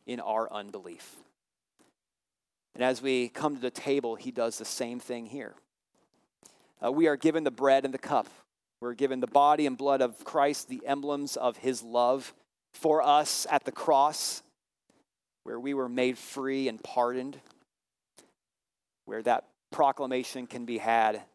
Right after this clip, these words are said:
"There is no condemnation for those who are in Christ Jesus." And the Spirit reminds us once again here, even at this table, that we don't have to fear.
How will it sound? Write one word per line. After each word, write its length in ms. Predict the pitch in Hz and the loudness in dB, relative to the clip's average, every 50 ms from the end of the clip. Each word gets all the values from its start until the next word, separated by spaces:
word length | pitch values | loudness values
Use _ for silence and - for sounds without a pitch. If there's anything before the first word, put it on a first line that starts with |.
| _ _ _ _ | _ _ _ _
"There 100 | - 123 | -10 -8
is 120 | 123 117 123 | -8 -8 -6
no 260 | 120 117 120 123 123 | -4 0 0 0 0
condemnation 800 | - - 127 120 117 117 113 113 113 110 110 104 - - 113 110 | -2 -2 -4 -4 -4 -4 -6 -8 -6 -6 -6 -8 -10 -12 -16 -16
for 100 | - 113 | -14 -14
those 400 | 104 101 101 101 101 - - - - | -12 -12 -12 -12 -12 -14 -14 -14 -12
who 100 | 117 107 | -10 -10
are 80 | - | -10
in 60 | 101 - | -12 -14
Christ 360 | - 101 95 95 - - - | -14 -14 -14 -14 -14 -16 -18
Jesus." 480 | 104 90 - - - - - - - - _ _ _ _ _ _ _ _ _ _ _ _ _ _ - - - - - - - | -20 -20 -20 -20 -16 -14 -14 -14 -14 -16 _ _ _ _ _ _ _ _ _ _ _ _ _ _ -20 -20 -20 -20 -8 0 2
And 120 | 160 180 | 2 4
the 60 | 175 160 | 4 2
Spirit 440 | - - - - 226 240 240 208 | 0 -2 -2 2 4 4 6 6
reminds 500 | 202 202 196 190 185 202 233 254 233 - | 4 4 4 6 4 4 4 2 2 2
us 240 | 202 180 - - - | 2 2 0 -2 -4
once 240 | 165 165 180 - - | -2 -2 -2 0 2
again 320 | 190 165 170 180 190 190 | 2 4 4 2 2 2
here, 180 | 175 156 143 147 | 2 2 2 2
even 260 | 151 170 170 175 185 | 2 2 2 4 4
at 140 | 180 170 - | 2 2 2
this 140 | 175 160 - | 0 -4 -4
table, 300 | - - 170 165 151 143 | -2 -2 0 0 0 0
that 160 | 135 113 127 | -2 -2 -4
we 140 | 147 185 190 | -4 -2 0
don't 220 | 180 156 151 120 | 0 0 0 0
have 240 | 127 139 147 135 - | 0 0 0 0 0
to 100 | - 123 | -6 -14
fear. 460 | - - - 143 135 123 107 98 - | -12 -10 -6 -4 -4 -4 -4 -6 -10